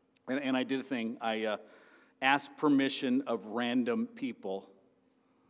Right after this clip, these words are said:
just kinda waiting outside of the convention center. I asked them, "Hey, can I ask you a question on video? And I'm not gonna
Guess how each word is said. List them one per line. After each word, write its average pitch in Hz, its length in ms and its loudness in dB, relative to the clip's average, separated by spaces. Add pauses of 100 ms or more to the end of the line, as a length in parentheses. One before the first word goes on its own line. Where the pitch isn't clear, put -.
(260)
just 120 160 -10
kinda 131 220 0
waiting 127 300 0
outside 123 380 0
of 117 60 -4
the 117 60 -12
convention 117 500 -4
center. 95 380 -8 (520)
I 120 140 0
asked 117 320 0
them, 120 160 -2
"Hey, 123 140 -2
can 123 180 -4
I 127 100 0
ask 131 280 -2
you 131 100 -2
a 104 40 -6
question 131 680 -2
on 110 260 -2
video? 123 520 -2
And 113 120 -4
I'm 104 120 -2
not 127 220 -2
gonna 123 200 -2